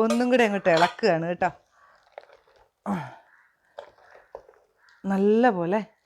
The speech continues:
ഇളക്കെത്തണേ. തേങ്ങ നിങ്ങൾക്ക് ഇനിയും കൂടുതൽ വേണമെന്നുണ്ടെങ്കിൽ ചേർക്കണം. ഞാൻ ഒരു തേങ്ങ എടുത്തിട്ടുള്ളൂ, ആ, അത് കുറച്ച് സാധനങ്ങളല്ലേ ഉള്ളൂ, അതുകൊണ്ടാണ് കേട്ടോ. നിങ്ങൾ എത്രയാണ് കഷ്ണങ്ങൾ എടുക്കുന്നത് അത് കൊ-, അതിനനുസരിച്ച്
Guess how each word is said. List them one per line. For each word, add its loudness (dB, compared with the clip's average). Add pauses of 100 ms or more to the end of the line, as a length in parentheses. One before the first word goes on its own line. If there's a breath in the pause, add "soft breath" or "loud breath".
(120)
ഇളക്കെത്തണേ. -4 (960 soft breath)
തേങ്ങ 4
നിങ്ങൾക്ക് 2 (120)
ഇനിയും 0
കൂടുതൽ 4 (140)
വേണമെന്നുണ്ടെങ്കിൽ 0 (120)
ചേർക്കണം. -6
ഞാൻ -6 (120)
ഒരു 0
തേങ്ങ -2 (120)
എടുത്തിട്ടുള്ളൂ, -6 (540)
ആ, 0 (260)
അത് 6 (260)
കുറച്ച് 0
സാധനങ്ങളല്ലേ 4
ഉള്ളൂ, 0 (220)
അതുകൊണ്ടാണ് -2
കേട്ടോ. -2 (540 loud breath)
നിങ്ങൾ 6
എത്രയാണ് 4 (100)
കഷ്ണങ്ങൾ -2
എടുക്കുന്നത് -4 (720)
അത് 6
കൊ-, -2 (120)
അതിനനുസരിച്ച് 2